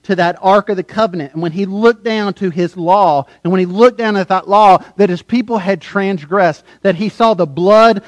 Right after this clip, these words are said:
of the sacrifice covering it. It was a picture that pointed us towards the blood of Jesus Christ,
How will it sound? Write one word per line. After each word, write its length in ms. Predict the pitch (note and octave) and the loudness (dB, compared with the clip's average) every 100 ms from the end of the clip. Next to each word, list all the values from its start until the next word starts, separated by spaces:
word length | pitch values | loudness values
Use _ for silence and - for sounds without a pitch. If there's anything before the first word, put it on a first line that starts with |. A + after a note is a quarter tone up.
| - | -6
of 140 | E3+ D#3 | -6 -6
the 80 | |
sacrifice 840 | D#3 A3+ G3+ F#3+ F3+ E3 C#3+ C#3+ - _ | -8 -4 -4 -2 -6 -4 -4 -6 -10 _
covering 560 | - D#3 B2 G2+ G2+ _ _ | -8 -8 -8 -16 -20 _ _
it. 60 | _ _ _ _ _ _ _ _ E3 | _ _ _ _ _ _ _ _ -6
It 60 | E3+ | -4
was 140 | F3+ | -4
a 40 | F3 | -8
picture 480 | - A3 - - E3+ | -6 -6 -6 -8 -6
that 200 | E3+ - | -6 -6
pointed 360 | F#3+ F#3 F#3+ | -6 -4 -2
us 220 | F3 E3 | -2 -4
towards 640 | - - F#3+ D#3+ C#3+ C#3 _ _ _ | -8 -4 -2 -2 -4 -10 _ _ _
the 120 | D#3+ C#3 | -6 -6
blood 500 | D3 D3+ D#3 D3+ D3 _ | -2 0 0 -4 -12 _
of 340 | C#3+ C#3 C#3 B2 _ | -6 -6 -6 -10 _
Jesus 480 | - B2+ B2 A#2 - | -18 -16 -16 -18 -20
Christ, 640 | _ C#3 A2+ G#2 _ _ | _ -14 -14 -18 _ _